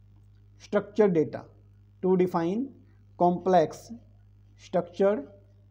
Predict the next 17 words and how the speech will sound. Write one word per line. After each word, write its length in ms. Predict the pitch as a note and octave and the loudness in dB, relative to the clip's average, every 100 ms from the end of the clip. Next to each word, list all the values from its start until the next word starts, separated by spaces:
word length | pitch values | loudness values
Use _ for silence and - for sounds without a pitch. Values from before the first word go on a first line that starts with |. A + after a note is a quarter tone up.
| - - D3 | -20 -20 -8
data। 340 | C#3 C3 A#2 - - - - - - - - - - | -6 -6 -10 -20 -20 -20 -20 -20 -20 -20 -20 -20 -6
सर 160 | G#3 G3+ | -4 -4
स्ट्रक्चर 480 | - - G#3 B3 | -6 -6 0 2
डेटा 240 | G#3+ A3+ A3+ | 4 4 4
मीन्स 300 | A#3 A#3+ - - - C#3 | 2 2 -4 -20 -18 0
जैसे 280 | F3 F3+ G3 | 0 2 4
कोई 200 | F#3+ F3+ | 4 4
लिस्ट 300 | E3+ F3+ F3+ | 2 -2 -4
बनानी 380 | D#3+ D3 C#3 C3 | -2 -2 -4 -4
है, 200 | C3 A2 - - - - - | -8 -10 -16 -20 -20 -20 -8
ठीक 100 | A3+ | -2
है, 60 | F3 | 2
जैसे 200 | F3+ G3 | 2 2
कोई 160 | F#3 | 0
ग्राफ 400 | D3+ D#3+ F3+ G3 D#3+ | 2 6 6 4 0
बनाना 380 | D3+ D3 C#3 | -2 -2 -4
है, 260 | C3+ C3 | -6 -8